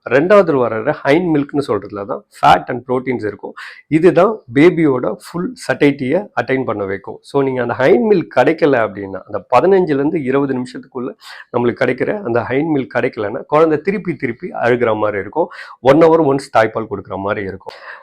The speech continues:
நான் முன்னாடி சொன்ன மாதிரி தான். So தாய்ப்பால் மட்டுமே நம்ம வந்து சரியா கொடுக்கறதுனால நம்ம குழந்தைங்களுக்கு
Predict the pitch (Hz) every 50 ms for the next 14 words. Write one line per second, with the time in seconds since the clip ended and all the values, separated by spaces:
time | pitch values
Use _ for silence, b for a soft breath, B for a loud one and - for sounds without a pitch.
0 | B B B B _ _ _ _ _ _ 139 143 147 143 143 147 165 165 151 151
1 | - 147 117 120 110 107 104 98 104 95 98 98 - _ - - - 151 143 -
2 | - - 143 151 165 175 165 165 - 170 156 151 147 143 143 147 147 143 147 -
3 | _ 190 170 180 185 190 214 247 277 - - - _ _ 131 127 127 127 123 127
4 | 131 139 165 160 - - 131 127 139 143 147 143 147 139 127 123 - 127 123 -
5 | 123 113 110 107 107 110 117 160 233 240 160 131 117 117 - - 113 113 113 113
6 | 107 104 107 110 - -